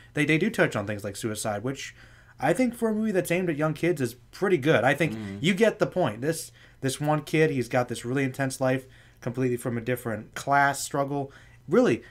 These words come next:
Speaker 1: how many people think about that? You know, really, how many people from,
Speaker 2: Yeah.
Speaker 1: from where we are in Pennsylvania think about the struggles of, you know, some people on the lower side of California? I've been out there.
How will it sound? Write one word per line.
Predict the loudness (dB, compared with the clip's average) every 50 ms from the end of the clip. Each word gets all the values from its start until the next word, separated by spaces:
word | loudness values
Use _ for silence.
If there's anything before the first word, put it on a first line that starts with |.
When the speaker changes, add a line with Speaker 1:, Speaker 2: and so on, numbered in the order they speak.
| -20 -20 -2
Speaker 1:
how | 2 4 4
many | 6 4 2
people | 0 -2 -4 -4
think | -2 -2 -2 -2
about | -2 -6 -6 -12 -14 -16
that? | -16 -16 -16 -8
You | -6 -6 -4
know, | -4 -4 -6 -4 2
really, | 4 4 4 4 0
how | 0 -2 0
many | 0 0 -2
people | -2 -2 -2 -2 0
from, | 2 4
Speaker 2:
Yeah. | 4 4 2 -2 -14 -20 -20 -20 -20 -4
Speaker 1:
from | 0 2 2
where | 4 2
we | 2 4 4
are | 6 6 4
in | 4
Pennsylvania | 2 -4 -4 -4 -4 -4 -2 -2 -2
think | -4 -4 -4 -2
about | 0 0 0 0 -2 -4
the | -10
struggles | -6 -2 -2 0 0 0 -2 -2 -2 -2
of, | -4 -4 -4 -6 -18 -20 -20 -20 -20 _ _
you | -12
know, | -10 -10
some | -8 -8 -10 -10
people | -6 -6 -6 -4 -2 -4 -4 -4 -6 -8 -10 -10
on | -8 -8 -8 -8
the | -10 -12 -6 0
lower | 2 4 4 4 2
side | 0 -2 -2 -2
of | -4 -4
California? | -4 -2 -2 -2 -4 -6 -6 -8 -6 -8 -12 -16 -20 -20 -20 _ _ 0
I've | 0 2 2
been | 2 0
out | -2 -4 -10
there. | -14 -16 -16 -16